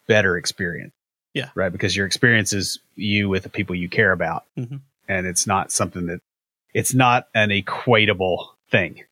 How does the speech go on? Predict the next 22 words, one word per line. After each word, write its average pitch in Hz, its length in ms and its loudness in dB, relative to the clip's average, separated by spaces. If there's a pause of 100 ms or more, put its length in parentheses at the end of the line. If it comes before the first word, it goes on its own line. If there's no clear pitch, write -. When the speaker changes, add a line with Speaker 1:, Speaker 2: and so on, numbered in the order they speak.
Speaker 1:
I 101 60 -6
guess 90 180 -6
is 90 60 -12
the 87 60 -10
way 85 80 -4
to 71 60 -10
put - 160 -6
it. - 80 -12
Speaker 2:
We're 202 200 2
not 226 260 2
saying 151 640 0
don't 160 400 4 (100)
buy 123 720 2 (400)
things, 123 320 0
don't 135 220 0
buy 127 160 2
possessions. 127 720 -6
Um, 135 500 -2 (400)
it, 156 220 2
it's 143 160 2
funny 147 260 4
because 135 720 0